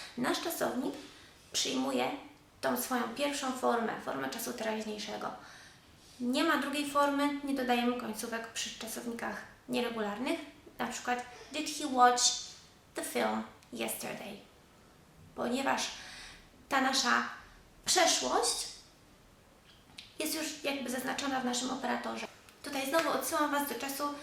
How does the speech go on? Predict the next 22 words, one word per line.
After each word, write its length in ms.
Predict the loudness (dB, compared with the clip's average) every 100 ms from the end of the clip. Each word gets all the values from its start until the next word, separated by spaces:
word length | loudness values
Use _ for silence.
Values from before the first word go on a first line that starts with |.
| -12 -14 -14 -8 0
e, 280 | 4 4 2 4
present 380 | 4 4 0 0
simple. 380 | 0 0 0 -2 -4
Pamiętacie, 540 | -4 -2 -2 0 -2
tam 340 | 2 2 2
w 40 | -2
trzeciej 320 | -6 -4 -2
osobie, 360 | -2 -2 -2 -2
kiedy, 280 | -4 -6 -6
kiedy 240 | -2 0
używaliśmy 580 | 0 0 0 0 -2 -2
does 340 | 2 4 4 0 -2 -8 -20 -20 -20 -20 -16 -6
lub 260 | -4 2
doesn't 420 | 6 6 4 -2 -6 -14 -20 -20 -6
w 20 |
przeczeniach, 640 | -2 -2 0 0 2 0 -2 -8 -12 -10 -12 -14 -20 -20 -20 -20 0
końcówka 640 | 4 4 4 2 2 -2 -4 2
s 360 | 4 4 2 0 -2 -4 -14 -16
z 100 | -2
naszego 340 | 2 2 2 -2
czasownika 520 | -2 -2 -2 -2 -2
znikała. 680 | -2 -2 0 -2 -2 -8